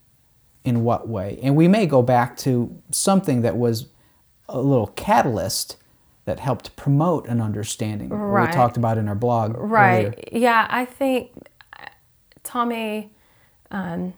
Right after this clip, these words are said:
Speaker 2: and I had a, a wonderful evening. I guess it's been about a week ago,
Speaker 1: Mm-hmm.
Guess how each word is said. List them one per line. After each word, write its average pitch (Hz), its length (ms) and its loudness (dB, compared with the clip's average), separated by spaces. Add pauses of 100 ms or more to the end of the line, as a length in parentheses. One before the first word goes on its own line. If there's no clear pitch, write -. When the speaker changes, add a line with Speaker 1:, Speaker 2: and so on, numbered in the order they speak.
(200)
Speaker 2:
and 190 180 -4
I 185 200 -2
had 170 600 -2
a, - 360 -6
a 190 60 -2
wonderful 208 680 -6
evening. 170 760 -6
I 220 100 -10
guess 262 240 -8
it's 240 180 -10
been 202 200 -10
about 185 240 -2
a 170 80 -2
week 170 280 -6
ago, 160 560 -6
Speaker 1:
Mm-hmm. 117 120 -2